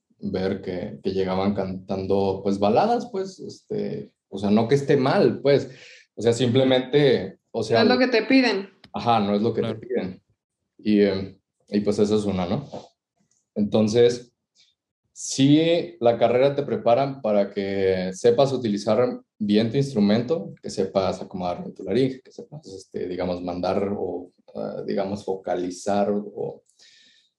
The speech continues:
Speaker 1: Sí, centrar tu sonido en, en X aspecto que tú lo requieras para que no nada más sea lo lírico, o sea, también dices, "Ah, ok, yo, yo sé acomodar mi voz para que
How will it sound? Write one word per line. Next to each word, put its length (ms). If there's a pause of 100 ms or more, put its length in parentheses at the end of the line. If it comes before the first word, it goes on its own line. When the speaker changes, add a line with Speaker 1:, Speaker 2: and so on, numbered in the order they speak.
(180)
Speaker 1:
Sí, 220
centrar 380
tu 100
sonido 540
en, 480
en 160
X 320
aspecto 760
que 80
tú 160
lo 120
requieras 720 (960)
para 440
que 340
no 140
nada 220
más 200
sea 140
lo 120
lírico, 500
o 40
sea, 220
también 580
dices, 320
"Ah, 260
ok, 100 (200)
yo, 320
yo 80
sé 120
acomodar 420
mi 100
voz 300
para 280
que 320